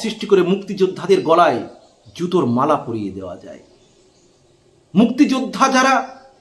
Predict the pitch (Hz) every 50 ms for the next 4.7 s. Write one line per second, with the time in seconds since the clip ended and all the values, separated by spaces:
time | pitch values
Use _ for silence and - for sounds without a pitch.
0 | _ _ _ _ _ _ _ _ _ - 170 220 247 254 240 254 - 170 180 208
1 | 240 226 233 202 170 135 - - - - - 190 190 233 233 - 254 240 208 -
2 | - - _ _ _ _ _ _ _ _ _ _ _ - - 247 254 247 285 277
3 | 277 262 254 240 214 190 190 202 208 214 220 214 208 180 175 151 135 131 - -
4 | 151 - - 147 117 120 - - - - - 92 76